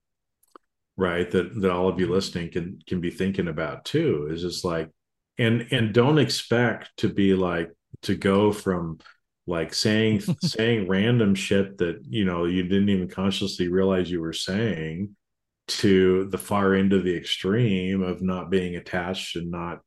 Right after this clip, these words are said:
Speaker 1: having
Speaker 2: Mm.
Speaker 1: anything around the control, right? It goes in steps.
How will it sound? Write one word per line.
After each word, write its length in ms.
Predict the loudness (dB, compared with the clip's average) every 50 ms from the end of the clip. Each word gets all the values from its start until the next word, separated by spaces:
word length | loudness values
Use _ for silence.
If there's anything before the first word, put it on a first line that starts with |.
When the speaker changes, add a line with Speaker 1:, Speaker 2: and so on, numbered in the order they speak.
| _ _ -12
Speaker 1:
having 360 | -10 -8 -8 -6 -6 -4 -2
Speaker 2:
Mm. 80 | 0
Speaker 1:
anything 800 | 0 0 0 -2 -2 -4 -8 -10 -12 -16 -14 _ -8 -8 -6 -6
around 280 | -6 -6 -6 -6 -8 -10
the 80 | -12 -12
control, 460 | -12 -12 -14 -12 -12 -12 -12 -12 -10
right? 300 | -12 -12 -10 -6 -4 -4
It 60 | -2
goes 280 | 2 2 2 2 2 0
in 80 | -4
steps. 840 | -4 -4 -4 -4 -4 -4 -4 -6 -8 -10 -12 -12 -12 -12 -12 -14 -20